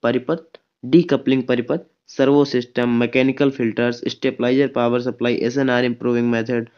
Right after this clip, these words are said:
like Dolby मेथड इत्यादि का प्रयोग करके नॉइज को कम किया जा सकता है। और अगर वहीं पर हम डिस्टॉर्शन की बात करें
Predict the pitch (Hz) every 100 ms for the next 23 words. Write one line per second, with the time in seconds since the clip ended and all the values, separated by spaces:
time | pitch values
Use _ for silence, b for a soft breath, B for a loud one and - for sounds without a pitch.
0 | _ - 117 123 117 113 113 131 139 123
1 | 117 123 120 120 131 131 135 113 117 123
2 | 120 143 120 117 - 170 202 b _ -
3 | 139 143 147 135 123 123 120 113 107 92
4 | 92 - - _ _ _ _ _ _ _
5 | - 117 120 120 113 117 117 120 110 107
6 | 104 - 101 101 147 151 147 147 160